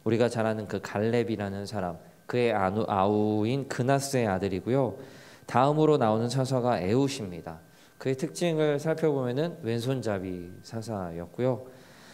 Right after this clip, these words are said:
그리고 그 다음으로 나오는 게 삼갈인데 이 삼갈은 그냥 짧게만 나옵니다.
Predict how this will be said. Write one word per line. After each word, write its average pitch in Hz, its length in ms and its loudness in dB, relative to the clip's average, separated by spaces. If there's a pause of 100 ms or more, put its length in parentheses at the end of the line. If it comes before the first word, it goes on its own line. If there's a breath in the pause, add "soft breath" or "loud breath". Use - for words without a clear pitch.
(140 loud breath)
그리고 127 220 2
그 135 120 2
다음으로 143 380 4
나오는 113 300 2
게 113 220 0
삼갈인데 135 1000 0 (200 loud breath)
이 120 100 -2
삼갈은 165 640 0
그냥 113 380 -6
짧게만 175 560 0
나옵니다. 87 460 -6